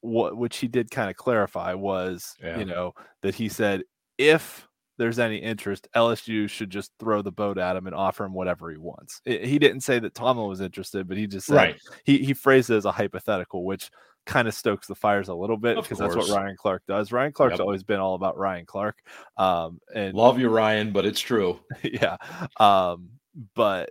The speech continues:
Speaker 1: but I think, you know, you look at the, the top college coaches right now, I think there's only five or six that are making north of eight million dollars a year,
Speaker 2: Mm-hmm.
Speaker 1: which is about what Tomlin's making now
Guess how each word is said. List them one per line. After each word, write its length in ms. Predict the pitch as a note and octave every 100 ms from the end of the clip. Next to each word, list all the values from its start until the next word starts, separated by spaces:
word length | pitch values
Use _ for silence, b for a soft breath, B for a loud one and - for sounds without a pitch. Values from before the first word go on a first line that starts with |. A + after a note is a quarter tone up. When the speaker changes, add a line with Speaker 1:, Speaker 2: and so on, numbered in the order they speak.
| _ _ _
Speaker 1:
but 220 | A#2+ A2+ A2
I 120 | G#2+
think, 380 | - A2+ G#2 - -
you 100 | B2
know, 200 | G2 F#2
you 240 | B2+ D#3
look 220 | D#3+ F3+ D#3
at 100 | C#3 -
the, 180 | B2 -
the 120 | B2
top 400 | - - C3+ -
college 380 | - C3 A#2 -
coaches 400 | - G#2+ - G2
right 180 | F#2+ -
now, 140 | F#2+
I 60 | F#2+
think 200 | - A#2+
there's 200 | B2 A#2
only 420 | A2+ A2+ G#2+ G2 - B B - -
five 360 | G#2+ F#2 A2+ A#2
or 100 | A2+
six 460 | - - A2+ - -
that 120 | G#2+
are 100 | G#2+
making 420 | G#2+ G#2+ A#2 G#2+
north 280 | G2+ G#2+ A#2
of 140 | G2 G#2
eight 180 | G#2
million 280 | A2 G#2+ G#2+
dollars 380 | F#2+ G2+ G#2 G#2+
a 60 | G#2
year, 260 | G2 G#2
Speaker 2:
Mm-hmm. 100 | A#2
Speaker 1:
which 160 | G2+ -
is 160 | G#2+ -
about 360 | G2+ G2 G2
what 160 | G#2+ F#2
Tomlin's 440 | A2+ G2+ G2+ G#2+ A2
making 340 | G#2+ G#2+ A2+
now 320 | A2 A2 A2